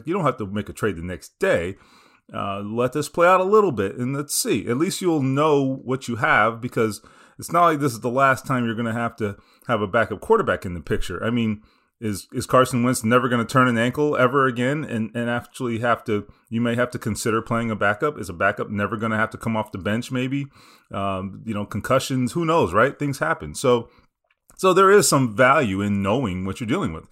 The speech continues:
So I've always felt from the start, like, okay, there's not, it's not a bad thing to find out. And I think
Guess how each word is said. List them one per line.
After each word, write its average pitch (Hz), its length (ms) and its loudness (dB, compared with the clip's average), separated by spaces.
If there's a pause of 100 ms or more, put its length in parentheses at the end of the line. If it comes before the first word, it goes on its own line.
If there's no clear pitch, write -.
(160)
So 185 120 2
I've 185 120 6
always 247 240 2
felt 147 340 2 (480)
from 131 160 0
the 117 60 -2
start, 120 320 2
like, 104 160 -2
okay, 107 260 -2
there's 123 380 -4
not, 139 400 4 (260)
it's 127 160 -2
not 143 160 0
a 143 40 -2
bad 110 340 0
thing 95 160 -4
to - 80 -14
find 85 320 -6
out. - 260 -8 (580)
And 131 220 2
I 127 100 2
think 175 520 -2